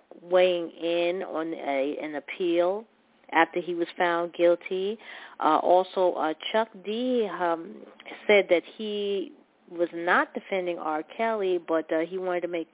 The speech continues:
clear that, uh, after he landed in hot water for comparing the singer to other singers like Rick James and,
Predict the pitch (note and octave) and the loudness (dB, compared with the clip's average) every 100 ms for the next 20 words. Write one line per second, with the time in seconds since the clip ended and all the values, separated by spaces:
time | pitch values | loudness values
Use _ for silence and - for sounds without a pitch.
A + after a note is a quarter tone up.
0 | - G#3 A3+ G3+ F3 - - - - _ | -8 -4 -2 0 -2 -6 -18 -20 -20 _
1 | F3+ E3 D#3+ - D#3 C#3+ D#3+ E3+ E3+ - | 2 2 2 -2 -6 -4 -4 -6 -8 -12
2 | F#3 E3+ - - E3+ E3+ E3 D#3+ E3 F3 | -10 -10 -12 -6 -4 -2 -4 -6 -8 -8
3 | E3 D#3+ E3 F3+ F#3 E3 - D#3 - D#3 | -8 -8 -4 0 0 -2 -6 -8 -6 -10
4 | - - G#3 G#3+ G3+ F3 - - - - | -10 -4 -2 0 0 -2 -4 -16 -20 -8
5 | E3 D#3+ - F#3 F3+ E3+ E3 - E3+ D#3 | -6 -4 0 0 4 4 4 2 4 4
6 | D#3 - F3 F#3+ G3+ - - E3+ E3 D#3+ | 4 4 4 4 2 -2 -6 -4 -4 0
7 | D3+ C#3+ D#3+ E3 - - E3 D#3+ D#3+ D3+ | -2 -2 -4 -6 -6 -4 -2 -2 -4 -4